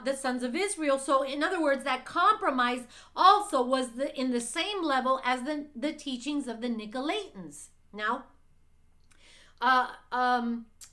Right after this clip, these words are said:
we, we ta-, we talked a little bit about who they were back in, in, in the message to Ephesus, but again, we see a message of compromise here with the Nicolaitans. This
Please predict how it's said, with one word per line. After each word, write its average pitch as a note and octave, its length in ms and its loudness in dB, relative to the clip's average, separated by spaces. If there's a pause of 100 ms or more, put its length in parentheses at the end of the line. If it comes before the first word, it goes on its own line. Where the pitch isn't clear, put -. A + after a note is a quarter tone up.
(1080)
we, C#4+ 220 0
we C#4+ 200 0
ta-, F4+ 380 4
we D4 160 0
talked F#4+ 320 2
a G#4 60 0
little E4 220 0
bit C#4 160 0
about B3+ 300 0
who F#4 180 0
they E4 120 -4
were C4+ 200 0
back B3+ 240 0
in, A3+ 240 -8
in, A3 320 -8
in A3+ 100 -8
the A3+ 80 -8
message C4+ 440 -6
to C4 80 -6
Ephesus, C#4+ 640 -6
but A#3+ 200 0 (240)
again, C#4+ 420 -2
we F4+ 80 -2
see E4 260 -2
a D#4+ 60 4
message C#4+ 420 -2
of D4 200 -4
compromise D4+ 880 0
here G#3 480 -10 (300)
with C4+ 180 -2
the D4+ 80 -2
Nicolaitans. B3+ 800 -4
This F4+ 320 -2